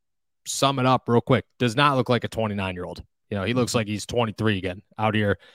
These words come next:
Speaker 1: Flashy, beats guys, smart, so smart with his route running. Um, and I think that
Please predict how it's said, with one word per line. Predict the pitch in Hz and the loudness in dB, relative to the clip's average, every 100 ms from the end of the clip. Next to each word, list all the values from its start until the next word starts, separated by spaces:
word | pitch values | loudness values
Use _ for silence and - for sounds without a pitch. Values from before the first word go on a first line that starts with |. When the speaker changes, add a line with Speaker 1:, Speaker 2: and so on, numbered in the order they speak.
| _ _ | _ _
Speaker 1:
Flashy, | - 131 135 127 131 127 | 0 2 2 2 2 0
beats | 113 127 127 - | 2 2 0 0
guys, | 123 120 113 - - | -2 0 -2 -4 -10
smart, | - - 123 120 120 107 - - - | -8 -6 0 4 4 2 -4 -18 -12
so | - 156 147 | 0 4 4
smart | 139 - 131 123 | 0 2 4 4
with | 113 | 0
his | 110 101 | -2 0
route | 110 110 | 0 0
running. | 104 98 90 - _ _ _ - | 0 -4 -6 -12 _ _ _ -4
Um, | 101 101 104 | -2 0 -2
and | 107 | -2
I | 107 | -2
think | 117 104 | -2 0
that | 110 101 | 0 0